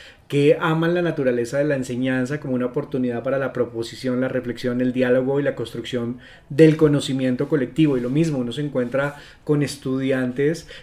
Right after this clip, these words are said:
que asumen el reto de pensar y pensarse en un mundo que es bastante complicado.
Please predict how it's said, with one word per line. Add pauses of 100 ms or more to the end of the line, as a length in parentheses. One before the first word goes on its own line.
que
asumen
el
reto
de
pensar
y
pensarse
en
un
mundo
que
es
bastante
complicado.